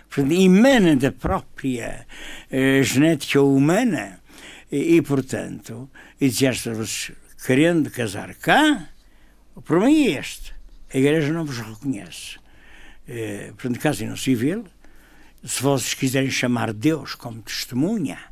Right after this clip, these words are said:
do vosso casamento, eh, e ante o altar, pronto, a vossa fé é que dirá. Façam a opção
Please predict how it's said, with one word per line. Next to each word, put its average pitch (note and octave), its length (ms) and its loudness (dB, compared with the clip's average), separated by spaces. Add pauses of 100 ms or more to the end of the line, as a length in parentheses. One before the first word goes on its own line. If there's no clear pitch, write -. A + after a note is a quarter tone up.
(580)
do A#2 80 -12
vosso B2 320 -4
casamento, A2 640 -10 (580)
eh, A#2 220 -2
e A2+ 120 -2
ante A#2 180 -6
o A#2 60 -2
altar, C3 540 -2 (320)
pronto, E3 220 -2
a C#3 80 -2
vossa A#2 380 -4
fé D#3 440 -6 (140)
é C#3 120 -2
que - 320 -6
dirá. C3 640 0 (840)
Façam C3+ 440 -8
a C3+ 40 -6
opção B2+ 440 -12